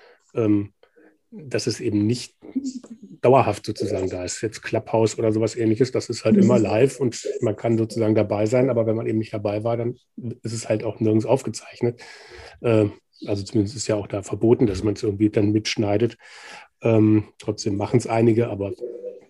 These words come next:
Speaker 1: ne, da, da gibt's ja auch dann technische Möglichkeiten, dass es dann halt nicht irgendwie für ewige Zeiten dann halt dann zur Verfügung steht,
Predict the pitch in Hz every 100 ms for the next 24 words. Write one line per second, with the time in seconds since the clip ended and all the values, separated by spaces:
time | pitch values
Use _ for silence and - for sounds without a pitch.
0 | - 123 127 127 135 131 127 135 127 110
1 | 113 104 127 - 110 104 101 - 101 -
2 | 104 104 101 104 - 104 98 104 - -
3 | 104 110 117 127 117 117 113 110 101 110
4 | 123 101 101 107 98 - 95 95 - 95
5 | 95 - 98 107 - - 104